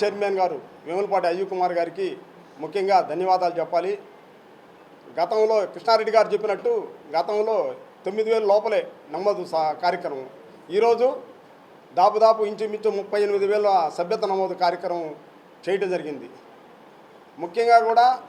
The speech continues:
మా డిప్యూటీ సీఎం పవన్ కళ్యాణ్ గారు కార్యకర్తలే దేవుళ్ళుగా భావించే వ్యక్తి. కార్యకర్తల కోసం ఏమైనా చేయగల సమర్థుడు కూడా ప్రపంచ దేశాల్లోనే ఎవరు చేయని విధంగా ఒక రాజకీయ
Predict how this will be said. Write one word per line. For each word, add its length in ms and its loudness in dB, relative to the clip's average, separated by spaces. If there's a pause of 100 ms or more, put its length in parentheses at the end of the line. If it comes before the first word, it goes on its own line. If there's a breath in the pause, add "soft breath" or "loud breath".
మా 120 2
డిప్యూటీ 480 -8
సీఎం 400 -2
పవన్ 180 0
కళ్యాణ్ 320 2
గారు 540 0 (1300)
కార్యకర్తలే 880 4 (400)
దేవుళ్ళుగా 440 4
భావించే 420 2
వ్యక్తి. 340 -8 (1000)
కార్యకర్తల 560 4 (100)
కోసం 240 0 (340)
ఏమైనా 340 2 (760)
చేయగల 340 4 (100)
సమర్థుడు 460 4
కూడా 180 6 (1160)
ప్రపంచ 320 4 (140)
దేశాల్లోనే 540 6 (280)
ఎవరు 200 -2 (120)
చేయని 240 0
విధంగా 300 4 (540)
ఒక 100 -2 (120)
రాజకీయ 380 6